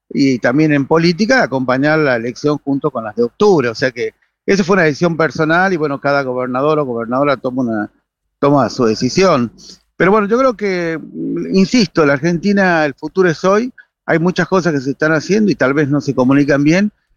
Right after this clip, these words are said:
pero lo que uno ve es que las exportaciones o la, o la no importación de petróleo, gas, las exportaciones de minería nos van a dar las divisas necesarias para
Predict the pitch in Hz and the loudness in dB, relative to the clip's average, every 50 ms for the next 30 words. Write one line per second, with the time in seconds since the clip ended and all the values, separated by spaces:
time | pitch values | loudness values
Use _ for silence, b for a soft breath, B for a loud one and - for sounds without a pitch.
0 | _ _ _ - 165 156 170 160 160 160 156 151 151 156 156 160 151 156 151 - | _ _ _ 0 2 4 4 4 2 2 0 0 0 0 0 0 0 -2 -2 -2
1 | - 175 185 202 202 190 175 196 190 165 - - - 147 143 135 131 127 131 - | -2 -2 0 0 0 0 0 0 -2 -2 -4 -6 -4 -2 -2 -2 -2 -6 -6 -2
2 | 143 143 127 139 151 147 - - 175 185 180 170 151 143 - - - - 135 123 | -2 -2 0 0 -2 -2 0 2 2 2 4 2 2 0 -2 -6 -4 -2 0 0
3 | 117 107 - - - - - 139 127 117 110 117 156 175 175 147 113 135 139 131 | 0 0 -4 -8 -12 -4 -2 0 2 2 2 4 4 4 4 2 2 0 -2 -2
4 | 113 139 131 127 - 147 151 131 110 104 b b b b b b _ _ - 120 | -2 -4 -4 -2 0 0 2 2 0 -2 b b b b b b _ _ -2 -2
5 | 120 - 123 123 - - 165 170 165 156 143 120 113 107 110 127 139 143 131 123 | 0 0 -2 -2 0 2 2 4 4 4 2 0 -2 -2 0 0 2 2 0 -2
6 | 110 - - 107 - 113 117 120 123 - - 123 113 117 127 123 - 156 156 156 | -4 -8 -16 -18 -16 -14 -12 -12 -8 -6 -4 -4 -2 -2 -4 -4 -2 0 0 2
7 | 147 135 131 135 143 147 156 180 196 196 185 143 139 151 156 143 135 143 147 151 | 2 0 0 0 0 2 2 0 2 2 2 2 2 2 2 2 2 0 0 0
8 | 143 131 117 127 135 135 143 143 - 156 143 127 139 131 - 143 139 - 147 147 | -2 -4 -6 -10 -8 -8 -8 -6 -6 -6 -4 -4 -6 -6 -6 -8 -4 0 0 0
9 | 156 165 175 160 - 151 135 139 151 165 185 | 2 0 0 0 0 0 0 2 0 -2 -4